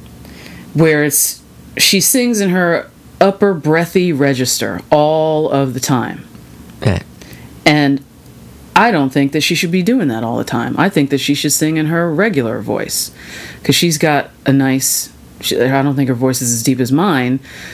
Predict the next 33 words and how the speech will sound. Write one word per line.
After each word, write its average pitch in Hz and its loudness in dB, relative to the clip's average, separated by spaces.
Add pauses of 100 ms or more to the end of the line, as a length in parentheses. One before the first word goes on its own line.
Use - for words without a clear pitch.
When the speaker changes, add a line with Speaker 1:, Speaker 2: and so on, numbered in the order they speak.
(180)
Speaker 1:
but 147 4
it's, 143 -2
she, - 0
it 170 2
reminds 214 0
me 226 2
of 175 0
Paris 170 2
Hilton. 131 -2 (760)
Like, 156 4
Paris 247 2
Hilton, 202 0
"Ah, 302 2 (120)
yeah, 403 0 (340)
yeah, 311 0
that's 302 0
hot, 247 0
nah, 294 2
nah, 294 2
nah, 277 2
nah." - -10 (240)
That's 277 2
all 320 2
a 180 0
put 254 2
on. 117 -2 (360)
Her 254 6
real 226 2
voice 254 0
is 170 2
deeper 139 0
and 147 2
normal. 165 -2